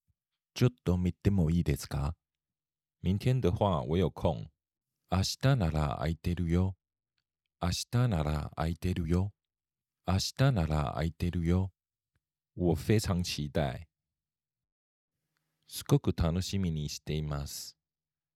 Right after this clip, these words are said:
すごく楽しみにしています。すごく楽しみにしています。为什么会这么想呢？なんでそう思うの？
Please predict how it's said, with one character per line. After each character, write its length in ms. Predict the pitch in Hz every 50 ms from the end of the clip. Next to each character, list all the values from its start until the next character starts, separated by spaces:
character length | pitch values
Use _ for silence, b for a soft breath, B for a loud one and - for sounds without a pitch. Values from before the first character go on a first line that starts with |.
| _ _ _ _ _ _ _ _
す 160 | - - - -
ご 120 | - 139 131
く 120 | - 87
楽 280 | - - 82 87 90 90
し 180 | - - -
み 160 | 95 90 85 80
に 160 | 80 82 80
し 140 | - - -
て 160 | - 73 76
い 80 | 76
ま 260 | 71 71 71 71 73 71
す。 300 | - - - - - _ _ _ _ _ _ _ _ _ _ _ _ _ _ _ _ _ _ _ _
す 160 | - - - -
ご 140 | - 143 139
く 140 | - 98 -
楽 260 | - 87 78 82 92
し 160 | - - 98
み 140 | 98 92 82
に 160 | 78 76 73
し 140 | 71 - -
て 120 | - 76
い 80 | 76 78
ま 240 | 76 73 73 71 69
す。 300 | - - - - - _ _ _ _ _ _ _ _ _ _ _ _ _ _ _ _ _ -
为 100 | 131 139
什 180 | - - - 87
么 160 | 85 82 82
会 140 | 90 113 113
这 140 | - -
么 160 | 113 101 95 95
想 240 | - - 82 71
呢？ 340 | 62 62 69 78 78 80 85 82 _ _ _ _ _ _ _ _ _ _ _ _ _ _ _ _ _ _ _ _ _ _ _ _ -
な 160 | - 90 110
ん 60 | 127 127
で 120 | 104 90
そ 180 | 80 - - 98
う 180 | 90 60 82 87
思 300 | 85 85 87 90 90 80
う 20 |
の？ 280 | 76 69 67 71 78